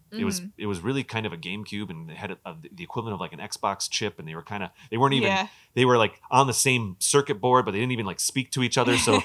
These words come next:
Speaker 2: <laughs>
Speaker 1: the programmers would have to use one chip for some things, another chip for another thing. It's a whole thing, but we won't get into it right now. Um, so it wasn't that strong. It was basically as strong as a GameCube. So it could basically handle, you know, let's say something like Twilight Princess is,
Speaker 2: Mm.
Speaker 1: is just if we're going for broad strokes here.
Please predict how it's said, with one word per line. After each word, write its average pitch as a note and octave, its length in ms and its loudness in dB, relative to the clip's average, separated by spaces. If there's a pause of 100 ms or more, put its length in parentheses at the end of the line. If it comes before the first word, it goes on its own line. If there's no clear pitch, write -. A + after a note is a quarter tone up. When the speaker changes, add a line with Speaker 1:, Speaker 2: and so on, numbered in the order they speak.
Speaker 2:
<laughs> - 140 -12
Speaker 1:
the A#2+ 60 0
programmers C3 460 6
would A#2 100 0
have A#2 100 0
to A2+ 80 -10
use G#2+ 140 -6
one B2+ 180 2
chip C#3 240 2
for - 80 -4
some B2+ 240 2
things, A#2 220 0
another G#2 200 2
chip A#2 220 -2
for F#2+ 60 -6
another A#2 200 0
thing. A#2+ 160 -2
It's G2 100 -4
a G2+ 60 -2
whole A2+ 140 4
thing, G2 200 -4
but F#2 120 -4
we G2 80 -2
won't G#2 100 -2
get G2+ 100 -6
into G2 200 -4
it F#2 80 -6
right F2+ 160 -4
now. F2 280 -2 (400)
Um, E2+ 440 0 (840)
so C#3 140 6
it A#2 80 6
wasn't D3+ 240 4
that A2 160 2
strong. B2+ 340 2
It E2 40 -10
was G2+ 100 -8
basically C3+ 380 -4
as F2 80 -2
strong F#2 180 -2
as F2 80 -4
a F2 60 -8
GameCube. A2 480 -4 (260)
So - 140 0
it G#2 80 -2
could F#2+ 100 -2
basically A2 520 0
handle, G2 580 -2
you F2+ 80 -8
know, F2 100 -6
let's F2 140 -4
say G2 120 -4
something F#2+ 240 -6
like F2+ 140 -8
Twilight F2 340 -2
Princess - 560 -6
is, G#3 280 -6
Speaker 2:
Mm. F#3+ 80 -12
Speaker 1:
is - 140 -12 (100)
just - 200 -10
if A2 100 -14
we're D#3 60 -14
going F2+ 140 -4
for - 80 -14
broad D#2+ 240 -4
strokes - 300 -4
here. C#2 220 -10